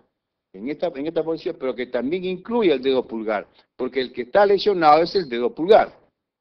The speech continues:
¿correcto? Puedo dar antiinflamatorio, puedo dar ana-, analgésico, puedo dar, hacer fisioterapia de una u otra forma, y también, si no logro mejoría,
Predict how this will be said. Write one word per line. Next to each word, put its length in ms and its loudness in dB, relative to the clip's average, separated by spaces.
¿correcto? 640 -10
Puedo 300 6
dar 240 4
antiinflamatorio, 1040 0
puedo 280 0
dar 140 0
ana-, 260 -6
analgésico, 960 -6
puedo 320 -2
dar, 180 -2
hacer 280 -8
fisioterapia 920 -8
de 120 -10
una 260 -8
u 40 -4
otra 240 -6
forma, 340 -4
y 60 -6
también, 580 0
si 200 -14
no 180 2
logro 260 2
mejoría, 680 -2